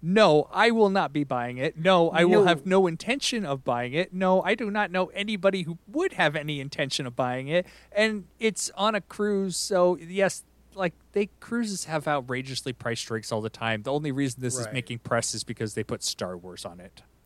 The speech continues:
Speaker 2: Yeah, and
Speaker 3: Right.
Speaker 2: f-, a ridiculous price tag that at first blush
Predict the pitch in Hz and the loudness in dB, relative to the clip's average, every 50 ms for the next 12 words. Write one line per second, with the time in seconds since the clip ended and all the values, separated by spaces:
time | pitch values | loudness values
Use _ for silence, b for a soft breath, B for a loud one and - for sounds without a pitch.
0 | _ _ - 185 175 175 170 170 165 160 151 170 156 143 139 - - - - - | _ _ -14 -10 -6 -2 0 0 2 2 2 2 0 -2 -6 -10 -14 -18 -18 -18
1 | - - - 180 185 180 170 165 175 175 151 190 175 - 180 175 156 147 - - | -18 -10 -4 -2 0 0 0 -2 -4 -4 -4 -4 -4 -4 -6 -10 -10 -8 -4 -2
2 | 185 165 160 - - 190 175 165 156 156 - 165 156 - 151 170 170 - - - | -2 -2 -2 -4 -4 -4 -4 -4 -4 -6 -6 -6 -4 -2 0 -2 -2 -2 -4 -4
3 | 214 208 196 180 - - - - _ _ _ _ _ - 156 - 185 190 175 147 | -2 -2 -2 -2 -6 -10 -16 -20 _ _ _ _ _ -14 -8 -4 -2 0 0 -2
4 | 147 - - - - - | -2 -4 -8 -8 -10 -12